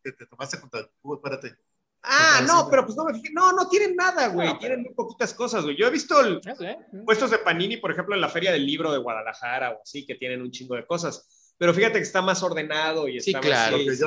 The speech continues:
Speaker 1: entré,
Speaker 2: entiendo.
Speaker 1: entré
Speaker 2: El
Speaker 1: hace
Speaker 2: pedo con
Speaker 1: poco y
Speaker 2: Panini
Speaker 1: sí
Speaker 2: son las
Speaker 1: tiene
Speaker 2: pinches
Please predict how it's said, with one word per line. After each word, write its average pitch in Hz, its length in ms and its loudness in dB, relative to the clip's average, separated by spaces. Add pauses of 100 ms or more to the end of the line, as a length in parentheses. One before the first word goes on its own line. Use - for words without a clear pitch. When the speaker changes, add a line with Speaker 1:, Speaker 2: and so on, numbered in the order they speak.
(160)
Speaker 1:
entré, 220 220 4
Speaker 2:
entiendo. - 220 -2 (380)
Speaker 1:
entré 131 240 0
Speaker 2:
El 233 60 4
Speaker 1:
hace - 100 2
Speaker 2:
pedo 349 100 4
con - 100 4
Speaker 1:
poco 240 140 6
y 214 40 6
Speaker 2:
Panini 147 280 2
Speaker 1:
sí 254 80 2
Speaker 2:
son 233 140 0
las 214 100 2
Speaker 1:
tiene 175 140 -4
Speaker 2:
pinches 151 80 -4